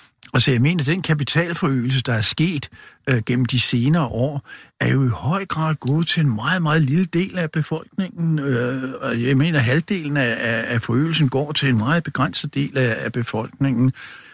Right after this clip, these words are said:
Og så samtidig har man de her store bankskandaler og så videre. Man har gyldne håndtryk og aftrædelsesgodtgørelser og, og jeg ved ikke hvad. Altså, alle disse ting her, øh, det, det, det bør man altså se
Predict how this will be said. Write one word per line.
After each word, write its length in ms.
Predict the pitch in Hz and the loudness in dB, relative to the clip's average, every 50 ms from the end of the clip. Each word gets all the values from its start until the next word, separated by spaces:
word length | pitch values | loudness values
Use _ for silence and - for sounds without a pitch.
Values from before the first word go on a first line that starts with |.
| - _ - | -12 _ -2
Og 120 | 123 127 | 0 2
så 140 | - 175 175 | 2 2 2
samtidig 520 | - - 139 156 170 - - 175 156 143 | 2 2 2 2 2 0 0 0 2 2
har 140 | 135 147 147 | 2 2 2
man 160 | 143 139 135 | 2 0 0
de 120 | 131 - 131 | 0 0 0
her 180 | 139 151 135 | 0 2 0
store 380 | 131 - - 123 127 135 143 127 | -2 -2 -2 -2 0 0 0 0
bankskandaler 1080 | - 113 107 120 123 - - - - - - - 127 117 - 120 113 107 107 113 113 117 | 0 0 0 0 0 -2 -4 -6 -6 -4 0 0 0 0 0 -2 -2 -2 -2 -2 -2 -2
og 100 | 113 113 | -2 -2
så 140 | - - 113 | -2 -2 -2
videre. 220 | 110 110 107 117 - - - - - _ _ | -2 0 0 -2 -2 -4 -10 -18 -20 _ _
Man 160 | - 117 131 | 0 2 4
har 120 | 139 151 135 | 4 4 2
gyldne 400 | - - 123 139 156 156 143 143 | 0 -2 -2 -2 -2 0 0 -2
håndtryk 680 | 107 95 107 110 123 131 127 - - - 135 123 - | 0 0 0 0 0 0 0 -2 -2 -2 -2 -2 -2
og 180 | 123 101 - 104 | -2 -2 -2 -2
aftrædelsesgodtgørelser 1600 | 113 131 139 - - - 139 131 123 113 - 135 123 - - - 113 110 120 - - - 120 113 110 113 113 113 107 104 - - | -2 -2 -2 -2 0 0 0 0 -2 -2 -2 -2 -2 -2 -2 -2 -2 -2 -2 -2 -4 -4 -2 -2 -2 -2 -4 -4 -4 -4 -4 -2
og, 480 | 110 104 101 - 110 104 101 101 - - | -2 -4 -4 -4 -4 -4 -4 -6 -6 -4
og 140 | 120 113 113 | -4 -2 0
jeg 180 | 113 107 101 | -2 -2 0
ved 60 | 120 123 | 0 0
ikke 200 | 131 127 117 123 | 0 0 0 0
hvad. 200 | 110 104 107 117 - - - - - - - - | 0 0 0 0 -2 -4 -8 -10 -10 -12 -6 -4
Altså, 240 | - 120 - 139 131 - - - - _ _ _ _ _ _ _ - | -2 2 2 2 2 2 0 -6 -20 _ _ _ _ _ _ _ 0
alle 180 | 147 160 190 | 2 2 2
disse 320 | 196 - - 170 160 165 160 | 2 0 -2 -2 -2 -2 -2
ting 340 | - - 160 165 165 143 117 | -2 0 0 0 0 0 0
her, 260 | 135 147 143 131 131 - - - - _ _ - | 2 2 2 2 -2 -6 -10 -18 -20 _ _ -4
øh, 560 | 147 135 127 120 117 120 120 123 117 123 113 110 - - | -2 0 2 2 0 0 -2 -2 -2 -2 -4 -4 -4 -4
det, 180 | 131 127 - | -4 -2 0
det, 180 | 147 147 - - | 0 0 2 0
det 120 | 151 139 | -2 -2
bør 180 | - 127 127 151 | 0 2 2 2
man 160 | 180 185 180 | 2 2 0
altså 220 | 151 127 - 143 | 0 -2 -2 -2
se 260 | 131 - - 185 170 | -2 -2 -2 -4 -4